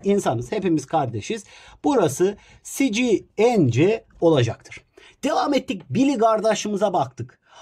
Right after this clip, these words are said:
Aileyi trajidik demiş. Abav. They are sad but interesting. Fakat demiş çok interesting bir film. Üzücü, trajedik bir film ama çok da ilginç bir film. O zaman burası ne olacak?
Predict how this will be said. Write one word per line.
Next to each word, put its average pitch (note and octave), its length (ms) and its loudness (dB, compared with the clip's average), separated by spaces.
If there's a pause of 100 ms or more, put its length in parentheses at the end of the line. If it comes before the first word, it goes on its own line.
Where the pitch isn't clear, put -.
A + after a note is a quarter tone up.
(160)
Aileyi D3+ 480 2
trajidik B2 680 -2
demiş. B2 420 -2
Abav. - 520 -12 (640)
They G3+ 200 4
are G3 180 2
sad G#3 420 -2 (140)
but F#3+ 300 2 (180)
interesting. F#3 800 0
Fakat G3 480 -4
demiş G3+ 340 -2
çok A3+ 420 0
interesting G#3 840 -4
bir A#3 140 -8
film. A3 460 -4 (400)
Üzücü, D#3+ 640 -2 (260)
trajedik B2+ 640 0
bir B3 120 -4
film A#3+ 340 -4 (340)
ama G#3 360 2
çok - 380 -2
da G3+ 60 2
ilginç A3+ 540 -2
bir A3 140 -4
film. D3 360 -4 (340)
O A3 160 4
zaman F3+ 380 2
burası G3 400 2
ne F#3 60 6
olacak? G#3 500 0